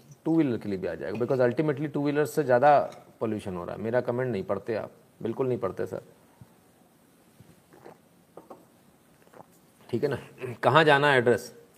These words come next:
सर, वेबसाइट के ऊपर बाकायदा सारे जो रजिस्टर्ड डीलर्स होंगे उनके नंबर दिए होंगे, स्क्रैप डीलर्स।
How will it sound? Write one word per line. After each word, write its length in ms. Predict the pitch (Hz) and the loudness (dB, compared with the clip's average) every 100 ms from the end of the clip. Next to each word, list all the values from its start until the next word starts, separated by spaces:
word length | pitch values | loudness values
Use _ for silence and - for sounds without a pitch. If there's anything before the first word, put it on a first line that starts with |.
| _ | _
सर, 80 | 131 | 2
वेबसाइट 420 | 120 117 139 135 | 2 4 4 2
के 80 | 139 | 4
ऊपर 260 | 127 156 185 - - _ _ _ _ 107 | 4 4 -2 -8 -20 _ _ _ _ 0
बाकायदा 380 | 107 117 117 - | 2 2 2 2
सारे 280 | 117 120 | 2 2
जो 280 | 127 127 - 107 | 4 2 2 -2
रजिस्टर्ड 380 | 123 - 175 | -2 4 4
डीलर्स 320 | 131 120 117 92 | 4 4 4 2
होंगे 200 | 98 151 | -4 -4
उनके 300 | 139 123 156 | -4 -2 -2
नंबर 320 | 101 95 101 | -2 -4 -4
दिए 120 | 87 | -6
होंगे, 160 | 87 101 | -8 -10
स्क्रैप 320 | - 101 - | -6 -6 -6
डीलर्स। 340 | 85 - - | -14 -16 -18